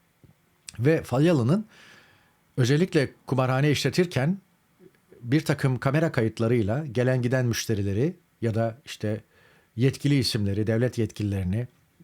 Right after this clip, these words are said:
ya da yargı mensuplarını ya da çok önemli kişileri kameralarla tespit ettiği ve onların kimi müstehcen,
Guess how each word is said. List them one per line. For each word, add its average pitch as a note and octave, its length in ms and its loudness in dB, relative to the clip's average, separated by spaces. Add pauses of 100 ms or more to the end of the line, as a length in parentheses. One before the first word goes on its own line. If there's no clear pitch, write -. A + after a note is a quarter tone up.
(560)
ya A#2+ 140 0
da B2+ 80 2
yargı B2+ 280 2
mensuplarını G2+ 680 -2
ya A2+ 120 0
da A#2+ 80 0
çok D#3 180 2
önemli C3 280 2
kişileri G#2+ 580 -4
kameralarla B2+ 520 2
tespit G2+ 360 -4
ettiği D3 460 0 (480)
ve D3 140 2
onların D3 460 2 (640)
kimi E3+ 220 4
müstehcen, C#3+ 680 2